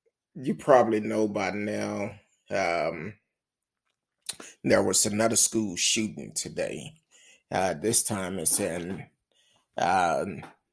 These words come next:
my backyard and D F W backyard over at, uh,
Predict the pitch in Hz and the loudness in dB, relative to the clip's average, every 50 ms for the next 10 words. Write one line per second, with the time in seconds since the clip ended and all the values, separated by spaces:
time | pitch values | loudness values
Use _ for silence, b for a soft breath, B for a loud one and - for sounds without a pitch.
0 | _ _ _ _ _ - - - - _ _ _ _ - - - - - 80 85 | _ _ _ _ _ -20 -20 -20 -20 _ _ _ _ -20 -20 -20 -18 -14 -8 -2
1 | 78 107 131 113 90 73 76 82 - - 87 85 73 78 82 80 101 110 104 85 | 0 0 2 2 0 -2 -4 -4 -4 -6 -6 -4 -2 -2 -2 -2 -2 -2 -4 -6
2 | - 64 98 117 120 151 101 - - 90 90 87 78 - - - 110 110 110 107 | -8 -10 -12 -14 -16 -16 -14 -12 -8 -6 -6 -6 -6 -6 -6 -4 -4 -4 -4 -4
3 | 87 76 - - - 67 64 - - 65 73 76 69 73 90 95 90 - _ _ | -8 -10 -8 -8 -8 -8 -8 -10 -10 -10 -8 -6 -6 -4 -6 -6 -8 -10 _ _
4 | b b b b b b b b - 92 92 - 90 92 85 82 78 69 76 82 | b b b b b b b b -2 -2 -2 -2 -2 -2 -2 -2 -2 -2 -4 -4
5 | 76 | -4